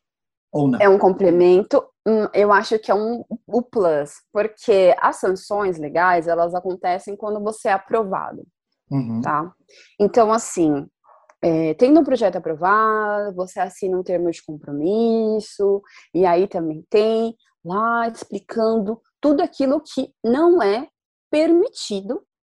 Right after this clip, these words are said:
Speaker 2: ser feito durante o seu projeto.
Speaker 1: Uhum.
Speaker 2: E ali tem, olha, pra,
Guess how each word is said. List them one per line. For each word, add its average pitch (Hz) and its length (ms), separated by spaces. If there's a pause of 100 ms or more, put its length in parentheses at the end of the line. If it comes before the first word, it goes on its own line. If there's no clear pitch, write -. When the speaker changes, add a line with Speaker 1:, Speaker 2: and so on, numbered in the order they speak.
(160)
Speaker 2:
ser 285 320
feito 233 540
durante 240 400
o - 80
seu 311 160
projeto. 214 680 (580)
Speaker 1:
Uhum. 113 480 (280)
Speaker 2:
E 294 100
ali 294 500 (160)
tem, 285 520
olha, 180 340
pra, 220 360